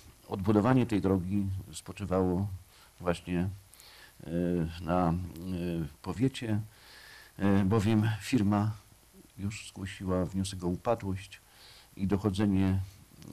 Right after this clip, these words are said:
e, jakichkolwiek zobowiązań firmy do usunięcia zniszczeń,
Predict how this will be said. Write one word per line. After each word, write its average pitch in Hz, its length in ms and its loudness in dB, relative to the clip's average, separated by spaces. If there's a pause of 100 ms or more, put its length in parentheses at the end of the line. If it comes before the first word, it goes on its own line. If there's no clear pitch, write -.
(260)
e, 82 60 -8
jakichkolwiek 98 580 -6
zobowiązań 104 720 4
firmy 98 380 -4
do 85 240 -4 (420)
usunięcia 101 680 -2 (720)
zniszczeń, 85 760 -2